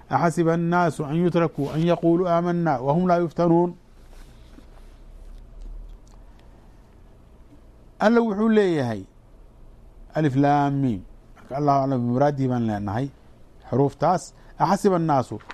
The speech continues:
dadkii ma waxay u maleeyeen, "an yutrakuu", in la iska dhaafaayo, "an yaquuluu aamanna", inay yidhaahdaan, "Waan rumaynay", "wahum laa yuftanuun", iyadoon la imtixaanayn. "Walaqad fatanna alladhiina min qablihim", ya Alla uu leeyahay.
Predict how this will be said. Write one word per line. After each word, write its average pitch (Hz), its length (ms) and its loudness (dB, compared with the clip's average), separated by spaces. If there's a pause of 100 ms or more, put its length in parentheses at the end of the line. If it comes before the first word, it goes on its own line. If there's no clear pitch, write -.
(160)
dadkii 156 260 0
ma 143 80 2
waxay 156 280 0
u 208 120 -2
maleeyeen, 151 520 0 (260)
"an 170 160 2
yutrakuu", 185 800 2 (100)
in 160 140 -4
la 170 80 2
iska 196 200 -2
dhaafaayo, 165 680 0 (240)
"an 147 120 -2
yaquuluu 190 460 2
aamanna", 175 580 0 (320)
inay 151 320 2
yidhaahdaan, 160 680 0 (480)
"Waan 165 420 0
rumaynay", 175 800 2 (1500)
"wahum 160 200 4
laa 156 100 4
yuftanuun", 135 360 -6
iyadoon 160 200 2
la 147 60 -2
imtixaanayn. 113 500 -4 (2500)
"Walaqad 196 380 2
fatanna 233 420 2
alladhiina 226 380 2
min 202 140 -2
qablihim", 165 380 2
ya 151 120 -2
Alla 156 140 0
uu 143 100 0
leeyahay. 110 340 -2